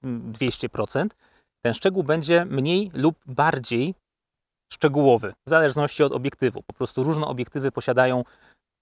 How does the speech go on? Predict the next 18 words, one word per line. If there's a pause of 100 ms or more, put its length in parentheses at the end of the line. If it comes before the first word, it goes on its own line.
(280)
nie
wiem,
czy
to
jest
fachowe
określenie,
ale
różną
rozdzielczość (440)
i
w
różny
sposób
są
w
stanie
ten